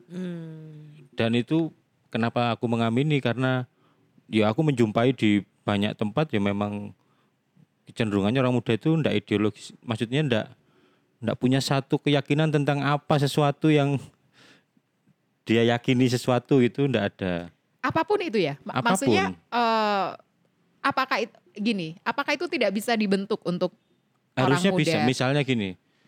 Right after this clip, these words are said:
Speaker 2: demokrasi.
Speaker 3: Mhm.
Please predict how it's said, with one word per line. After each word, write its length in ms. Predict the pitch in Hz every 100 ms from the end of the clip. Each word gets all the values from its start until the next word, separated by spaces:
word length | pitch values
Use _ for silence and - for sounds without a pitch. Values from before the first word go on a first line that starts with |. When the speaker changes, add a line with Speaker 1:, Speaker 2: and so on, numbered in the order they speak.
| _ _ _ _ _ _ _ _ _
Speaker 2:
demokrasi. 720 | 117 107 107 104 113 98 85 _ _ _
Speaker 3:
Mhm. 360 | 175 196 190